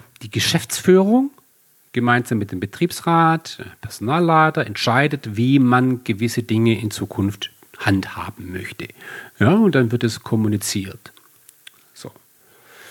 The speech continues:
Das scheint zunächst mal selbstverständlich.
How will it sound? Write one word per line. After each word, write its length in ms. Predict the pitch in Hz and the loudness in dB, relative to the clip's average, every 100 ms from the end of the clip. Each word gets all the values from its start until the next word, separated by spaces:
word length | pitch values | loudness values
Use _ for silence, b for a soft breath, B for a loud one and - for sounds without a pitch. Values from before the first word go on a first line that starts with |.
| B B B B B B B B _ _ _ _ _ _ - | B B B B B B B B _ _ _ _ _ _ -12
Das 260 | 139 - | -12 -8
scheint 360 | - 220 262 277 | -2 2 4 2
zunächst 300 | - 185 180 | 4 4 4
mal 120 | 165 | -2
selbstverständlich. 960 | 147 143 139 127 113 104 - _ - | 0 -4 -4 -10 -10 -12 -18 _ -20